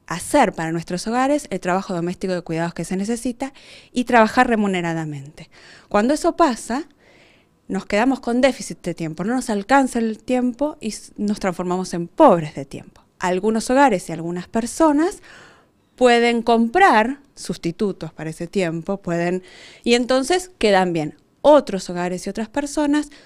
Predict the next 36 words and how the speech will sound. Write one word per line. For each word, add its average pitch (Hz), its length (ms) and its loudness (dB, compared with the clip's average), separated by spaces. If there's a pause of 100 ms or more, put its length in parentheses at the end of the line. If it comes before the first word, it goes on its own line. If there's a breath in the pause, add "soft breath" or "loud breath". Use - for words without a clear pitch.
(120 loud breath)
no 254 140 0
les 240 180 -4
alcanza 262 540 4
el 185 80 -2
ingreso 180 360 -6
monetario 180 760 -6
para 151 220 -14
comprar 151 420 -6
sustitutos 294 680 -6 (320 loud breath)
y 240 80 -2
se 285 160 0
hacen 294 380 0 (420)
pobres 415 540 4 (220)
o 233 100 -2
se 285 100 0
hacen 294 420 2
más 320 300 0
pobres. 135 520 -14 (360 loud breath)
Esta 233 260 0
medida 262 440 2
lo 196 180 0
que 202 100 -2
hace 233 300 -2
es 214 100 -6
transparentar 220 1040 -2
algo 233 400 2
que 185 120 -4
en 175 140 -2
la 170 140 -4
pobreza, 220 840 0
en 196 60 -6
la 170 60 -2
medición 170 340 -6
de 208 80 -2
pobreza 208 460 -2
estándar, 285 520 2